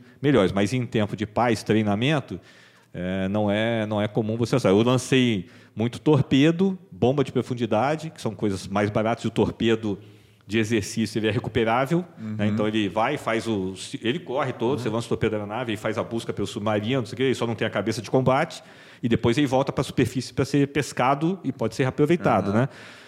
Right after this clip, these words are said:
Speaker 1: E bomba de profundidade não, mas ela é uma coisa mais barata, ela
Speaker 2: Aham.
Speaker 1: vai, explode,
Speaker 2: Aham.
Speaker 1: mas mais barato. Agora, lançamento de míssil mesmo, são pouquíssimos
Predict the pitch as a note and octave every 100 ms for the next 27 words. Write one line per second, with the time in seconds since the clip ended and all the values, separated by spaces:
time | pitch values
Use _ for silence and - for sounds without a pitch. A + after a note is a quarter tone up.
0 | - G#2+ G#2+ G#2 F#2 A2 A#2+ - C3 C#3
1 | D#3+ F3 E3 F3+ F3 F3 E3+ E3+ E3 E3
2 | F3 F3 G#2 - G2+ G2+ G#2 C3 G2+ A#2+
3 | A2+ C#3 D3+ D#3+ D3+ - B2+ B2+ B2+ B2+
4 | F2+ - - - - G2 G2 C3+ F3+ -
5 | C3 A#2+ A#2+ A2 G#2+ A2+ A2 B2+ E3 -
6 | A2+ F#3+ - G2+ -